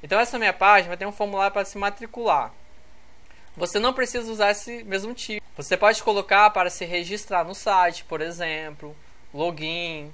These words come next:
cadastre-se. Então, como o meu site é de cursos gratuitos à distância, eu vou colocar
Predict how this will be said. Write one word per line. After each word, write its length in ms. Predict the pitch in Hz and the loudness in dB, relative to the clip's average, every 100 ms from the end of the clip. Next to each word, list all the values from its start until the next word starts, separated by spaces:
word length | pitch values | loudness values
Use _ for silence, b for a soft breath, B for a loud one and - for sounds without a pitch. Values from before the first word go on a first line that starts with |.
| - | 2
cadastre-se. 1040 | 160 156 151 160 165 156 - 139 - - 135 - - - b b - | 4 6 8 8 6 2 -4 -12 -12 -14 -16 -16 -16 -16 b b -14
Então, 240 | 151 196 | 0 0
como 180 | 202 214 | 0 -4
o 20 | |
meu 160 | 220 220 | -4 -6
site 460 | 220 175 170 165 | 2 6 6 2
é 40 | 170 | -10
de 120 | 156 | -12
cursos 460 | - 208 233 - - | -10 -8 -8 -8 -6
gratuitos 460 | 160 151 156 143 | -2 -2 -4 -8
à 40 | 135 | -8
distância, 720 | - - 202 233 196 - 117 - b b b | -8 -6 -2 -2 -4 -10 -14 -16 b b b
eu 80 | 160 | -4
vou 120 | 190 | -2
colocar 440 | 196 190 202 202 | -2 2 2 2